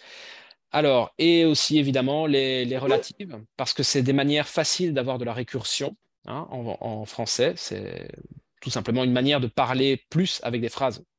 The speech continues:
techniquement simples, mais attention à la différence qui que, hein. Et les statistiques, on le verra, les statistiques, ça pose un problème. Lorsque l'on présente un argument, on aimerait très facilement utiliser l'argument d'autorité, en réalité,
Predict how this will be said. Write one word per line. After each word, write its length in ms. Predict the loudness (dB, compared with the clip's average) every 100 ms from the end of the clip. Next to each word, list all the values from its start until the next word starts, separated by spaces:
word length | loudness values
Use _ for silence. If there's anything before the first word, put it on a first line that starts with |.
| -6
techniquement 420 | -4 -4 -4 -4
simples, 340 | -2 -4 -6 -6
mais 140 | -2 -2
attention 460 | -2 -4 -4 -4
à 40 | -4
la 180 | -4
différence 560 | -4 -6 -4 -4 -6 -10
qui 180 | -6 -4
que, 240 | -2 -2 _ -18
hein. 100 | -18 -20 _ _ -20 -18 -18 -8 2
Et 100 | 4
les 100 | 4
statistiques, 680 | 4 2 2 2 -2 -2 -4 4
on 100 | 6
le 100 | 6
verra, 340 | 6 4 2
les 100 | 2
statistiques, 480 | 0 -2 -2 -2 -2
ça 100 | -2
pose 180 | -2 -4
un 80 |
problème. 480 | -4 0 2 2 0 -8 -20 _
Lorsque 300 | -4 -2 0
l'on 160 | 0 0
présente 340 | 0 0 0
un 80 | 0
argument, 400 | 0 0 -2 -2
on 140 | -2 -2
aimerait 280 | -2 -4
très 200 | -4 -6
facilement 520 | -6 -6 -6 -4 -4 -4
utiliser 540 | -4 -4 -2 -4 -6 -12 -8
l'argument 520 | -6 -2 0 2 2
d'autorité, 640 | 2 2 0 0 -2 -4 -4
en 100 | -4
réalité, 540 | -6 -8 -6 -4 -4